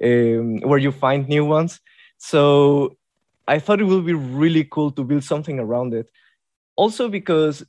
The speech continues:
the Drunken Dragon, besides being the game, I want it to be about the community around it, right? Uh, which actually has been already amazing. Uh, I wanted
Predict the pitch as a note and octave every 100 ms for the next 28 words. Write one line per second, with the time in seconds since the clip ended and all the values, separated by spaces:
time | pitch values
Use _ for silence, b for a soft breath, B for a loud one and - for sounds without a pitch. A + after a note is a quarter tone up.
0 | _ D3 D3+ C#3 F3+ G3 G3+ F#3 D3+ D3+
1 | D#3+ D#3 C3+ C3+ D3 D3 - B2 D3 D#3+
2 | E3 E3 D#3 - - C3 B2 B2+ C3+ D#3
3 | E3+ F3 - C3+ D3 D#3 D3+ C3 B2+ C3+
4 | C3 A#2 B2 A#2+ A2+ A#2+ C3 B2+ C#3+ C3+
5 | A2+ A2+ A2 A#2 A2+ G#2+ - A2 A2+ C#3+
6 | _ b b b _ B2+ C3 C3 B2+ B2+
7 | B2 A#2+ - _ _ _ _ _ _ _
8 | _ _ _ _ _ - F3+ - - C#3+
9 | D#3+ F#3 F3 D#3 D3 E3 D#3 D3 D3 D3
10 | C#3 B2+ A2+ C3 D3+ - A2 A2+ - _
11 | _ _ _ _ _ _ _ C3+ B2+ B2+
12 | C3+ D#3+ F#3